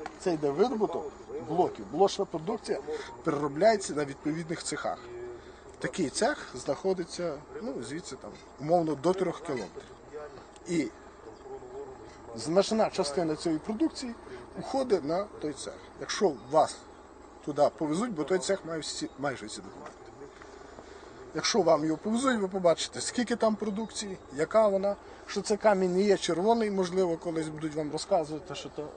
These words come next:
е, оцей колір камня знаходиться тільки тут і от в тій заставі. Більше його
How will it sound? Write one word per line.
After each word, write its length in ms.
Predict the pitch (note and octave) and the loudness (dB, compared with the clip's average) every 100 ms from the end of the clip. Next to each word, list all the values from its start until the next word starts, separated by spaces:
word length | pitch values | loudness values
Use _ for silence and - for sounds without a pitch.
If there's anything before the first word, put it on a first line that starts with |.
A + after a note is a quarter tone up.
| C#3+ | -6
е, 140 | D3 C3 - - - - - | -6 -6 -10 -16 -18 -20 -12
оцей 300 | D#3+ - F3+ D3 - | -6 0 0 -2 -6
колір 280 | - F#3+ F3+ - | 4 4 4 4
камня 320 | C#4 A#3 B2+ - - - - - | 4 2 -4 -12 -20 -20 -20 -14
знаходиться 520 | C#3 F3 A#3 G3+ - - | -4 0 0 0 -4 -6
тільки 240 | G#3 G3+ | -2 -2
тут 240 | - D4+ - - G3+ | 0 -2 -2 -12 -8
і 100 | B3+ | -4
от 260 | F#3 - | -6 -6
в 60 | - | -10
тій 280 | - F3+ F3 - - - - - G#3+ - | -8 -8 -8 -16 -20 -20 -14 -14 -14 -10
заставі. 420 | B2+ C3 - A2 A#2 C3+ A#2+ - - C3 C3 - B2 - A#2 G#2+ | -6 -4 -2 -4 -6 -12 -14 -20 -16 -14 -12 -14 -16 -14 -14 -6
Більше 360 | D3 G3+ - | -4 -2 -2
його 360 | D#3+ B2+ C3 | -4 -4 -6